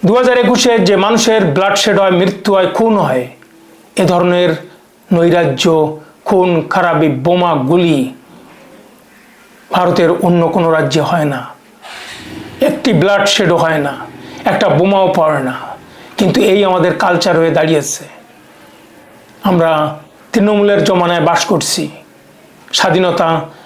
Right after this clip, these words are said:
সম্প্রীতি, ভোটা-, ভোটাধিকার, হিউম্যান রাইটস, এগুলির কোনো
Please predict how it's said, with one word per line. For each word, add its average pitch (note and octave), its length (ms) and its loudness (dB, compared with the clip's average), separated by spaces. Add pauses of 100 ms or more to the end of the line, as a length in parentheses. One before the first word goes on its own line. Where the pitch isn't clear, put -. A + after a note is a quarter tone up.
(120)
সম্প্রীতি, F#3+ 840 0 (760)
ভোটা-, F#3+ 320 2
ভোটাধিকার, F#3 760 2 (920)
হিউম্যান G3+ 320 2
রাইটস, D3 680 -2 (380)
এগুলির F3+ 380 2
কোনো E3 460 0